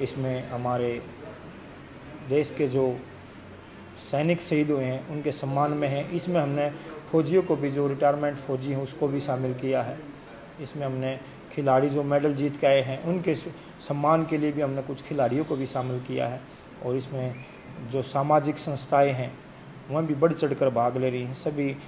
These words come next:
गोहाना शहर की सभी सामाजिक संस्थाओं से भी मैंने आग्रह प्रार्थना की कि सभी मिलजुल कर इस यात्रा को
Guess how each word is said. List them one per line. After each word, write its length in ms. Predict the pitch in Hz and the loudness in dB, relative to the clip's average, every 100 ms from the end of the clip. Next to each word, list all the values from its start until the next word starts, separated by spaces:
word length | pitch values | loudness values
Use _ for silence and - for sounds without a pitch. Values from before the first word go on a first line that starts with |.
| - - | -16 -6
गोहाना 560 | 127 123 123 131 131 151 | -2 -2 0 2 4 4
शहर 260 | - 147 131 | 6 6 6
की 140 | 135 | 2
सभी 240 | 131 180 | -2 -2
सामाजिक 480 | 165 147 143 139 139 | 0 0 2 2 0
संस्थाओं 480 | 139 135 - 147 147 | -6 -6 -2 0 0
से 160 | 139 131 | -2 -2
भी 240 | 127 131 - - - | -2 -4 -8 -16 -12
मैंने 220 | 127 123 127 | -6 -2 0
आग्रह 360 | 127 123 123 | 0 2 0
प्रार्थना 440 | 120 127 123 127 123 | 0 0 -2 -4 -6
की 180 | 127 | -6
कि 100 | 123 | -6
सभी 260 | 127 156 147 | -6 -2 -2
मिलजुल 420 | 135 135 127 131 | 0 0 0 -2
कर 120 | 131 | 0
इस 200 | 127 127 131 127 - - - | 0 -2 -4 -8 -12 -16 2
यात्रा 360 | 127 127 123 123 | 4 4 2 2
को 300 | - 120 | 0 -4